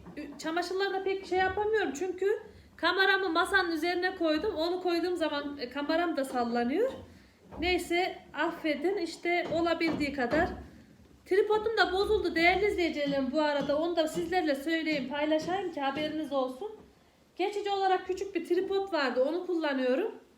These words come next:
E, tripod bizim ma-, şey kaldığımız şeyde de yok, kasabada. Bu makinayı da Serkan çalıştırdı bunlar da. Bayağı yüksek dereceye atmış galiba. Bunlar pek bir kıvrışmış böyle.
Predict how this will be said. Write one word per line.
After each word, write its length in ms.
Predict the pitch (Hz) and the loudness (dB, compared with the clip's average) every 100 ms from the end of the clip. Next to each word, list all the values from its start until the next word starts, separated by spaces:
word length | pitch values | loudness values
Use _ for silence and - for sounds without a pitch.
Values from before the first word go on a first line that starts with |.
| _ _ _ _ _ | _ _ _ _ _
E, 100 | 220 233 233 240 - | -2 2 2 0 -2
tripod 500 | - 370 403 415 415 | -2 0 2 0 0
bizim 240 | 359 381 | 0 0
ma-, 460 | 381 359 - - - | 0 -2 -4 -16 -12
şey 240 | - 330 | -4 -2
kaldığımız 680 | - 339 349 370 370 392 - - - | 0 0 2 0 0 -2 -4 -14 -6
şeyde 380 | 330 349 370 | 0 0 0
de 80 | 403 | 2
yok, 280 | 330 339 339 | 4 2 2
kasabada. 560 | 311 302 285 269 269 415 605 - - - - 440 - - - - - _ - - - - _ _ _ _ - | -2 0 0 0 0 0 -2 -6 -10 -10 -8 -10 -10 -12 -14 -18 -20 _ -20 -18 -18 -20 _ _ _ _ -10
Bu 100 | 302 | -2
makinayı 520 | 330 349 381 415 440 | 0 0 -2 0 2
da 80 | 320 | 2
Serkan 400 | 311 320 349 330 | 2 0 0 -2
çalıştırdı 600 | 330 277 277 254 240 226 | 2 0 2 2 2 0
bunlar 340 | 247 247 233 | 0 0 0
da. 120 | 233 | 0
Bayağı 300 | 269 294 285 | 2 4 2
yüksek 360 | 277 277 320 311 | 0 -2 -6 -2
dereceye 380 | 294 294 285 294 | 0 0 0 0
atmış 320 | 285 262 - | 0 -6 -6
galiba. 580 | 262 247 247 285 349 - | -2 0 0 0 0 -2
Bunlar 280 | 302 302 302 | -4 -4 -2
pek 260 | 302 302 | -6 -6
bir 60 | 262 | -12
kıvrışmış 600 | - 269 269 262 269 - | -8 -4 -4 -4 -8 -4
böyle. 500 | 247 240 262 359 - | -2 0 0 -2 -4